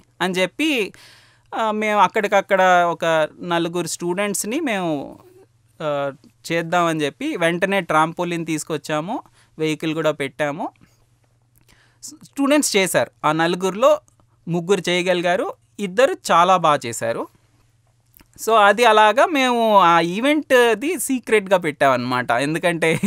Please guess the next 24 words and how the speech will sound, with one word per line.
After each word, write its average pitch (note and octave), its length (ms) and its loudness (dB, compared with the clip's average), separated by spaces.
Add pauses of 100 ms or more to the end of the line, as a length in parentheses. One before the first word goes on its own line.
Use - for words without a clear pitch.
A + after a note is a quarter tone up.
(500)
లాస్ట్ G#3 460 6
డే B3 240 4
సర్ప్రైజ్ G#3+ 540 2
ఎప్పుడూ G3+ 680 0
ఇవ్వాలి C#3+ 400 0
మనము. C3 400 -8 (720)
So A3 360 4
మొత్తం A3+ 520 4
ఈవెంట్ C4 380 4
అయితే B3+ 180 4
అందరూ B3+ 640 4
రిలాక్స్డ్‌గా G3 680 2
ఉన్నారు. G#3 460 -2 (120)
జిమ్నాస్టిక్ G#3 680 0
ఈవెంట్ A#3+ 320 2
అనేది A#3+ 580 2
ఒక F#3+ 160 2
హైలైట్ C4 500 2
ఈవెంట్. G#3+ 340 2
అది G3+ 400 4
కూడా B3+ 180 4
అందరూ A#3 260 2
నార్మల్, F3+ 480 2
ఇదేదో, E3 720 0